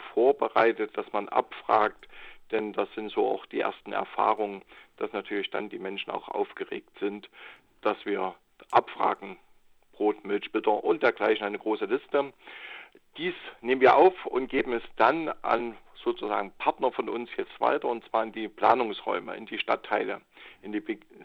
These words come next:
Seniorenbegegnungszentren, äh, wie von D R K, von der awo, Tausend Taten, aber auch Caritas und das Begegnungszentrum in Nord sind daran beteiligt. Und dort, von dort aus gehen dann ehrenamtlich los,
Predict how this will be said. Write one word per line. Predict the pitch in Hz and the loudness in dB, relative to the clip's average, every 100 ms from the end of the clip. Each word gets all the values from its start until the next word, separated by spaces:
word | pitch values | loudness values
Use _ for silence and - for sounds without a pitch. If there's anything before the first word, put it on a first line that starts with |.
| - | -8
Seniorenbegegnungszentren, | 104 107 131 123 98 143 160 139 131 - 120 120 - 113 110 107 - - - - - | -6 2 2 0 -4 -2 -2 -4 -8 -2 -2 -2 -2 -2 -2 -6 -14 -20 -20 -14 0
äh, | 117 110 107 101 - | 4 6 4 0 -10
wie | 113 107 | -10 -10
von | - 117 107 104 101 - | -4 -4 -4 -8 -8 4
D | |
R | 117 110 | 4 6
K, | 110 117 | 6 4
von | 117 110 | 4 0
der | 110 107 | 0 4
awo, | 113 107 104 98 - | 4 4 0 -2 -4
Tausend | 104 113 110 104 | 2 2 0 -4
Taten, | 107 110 - 107 95 - - | 2 2 2 -10 -14 -20 -12
aber | - 110 113 | -4 2 2
auch | 110 - | 2 2
Caritas | 117 117 113 - 104 101 - - | 0 2 -2 0 0 0 -4 -16
und | 104 95 | -14 -16
das | - | -12
Begegnungszentrum | - 107 104 110 92 104 98 98 | -6 -6 -6 -10 -8 -8 -8 -10
in | 101 98 | -10 -2
Nord | 131 - - - - _ - | -2 -4 -18 -20 -20 _ -10
sind | 110 | -4
daran | 107 107 101 | 0 0 -2
beteiligt. | 104 - 107 117 117 - - - - - - | -8 -4 -2 -2 -4 -10 -20 -20 -20 -20 -10
Und | 123 - | -10 2
dort, | 139 151 - - _ _ _ _ - | 6 6 4 -12 _ _ _ _ -6
von | 107 | 2
dort | 131 120 | 2 2
aus | 113 113 - | 2 2 0
gehen | 110 104 | -4 0
dann | 104 | -2
ehrenamtlich | 98 110 123 107 107 101 95 | 0 -2 -2 -6 -8 -10 -4
los, | 107 | -4